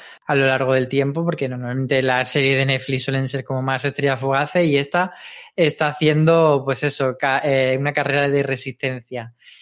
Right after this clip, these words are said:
En el tres, otra serie que ha estado durante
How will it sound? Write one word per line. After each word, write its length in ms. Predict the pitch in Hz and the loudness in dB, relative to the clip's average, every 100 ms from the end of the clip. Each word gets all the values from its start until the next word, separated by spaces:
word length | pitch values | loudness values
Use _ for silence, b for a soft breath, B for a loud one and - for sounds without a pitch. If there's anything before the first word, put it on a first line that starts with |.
| B - | B -2
En 200 | 185 170 | 0 2
el 200 | 165 156 | 2 2
tres, 500 | 180 190 165 - - 165 | 2 4 2 -2 -6 2
otra 480 | 156 156 160 147 139 | 2 2 2 2 0
serie 420 | - 160 151 143 | 0 2 2 2
que 180 | 147 143 | 2 2
ha 100 | 143 | 0
estado 480 | 135 151 147 139 | -2 -2 0 0
durante 680 | 139 135 135 131 139 135 135 | 0 0 -2 -4 -4 -2 -2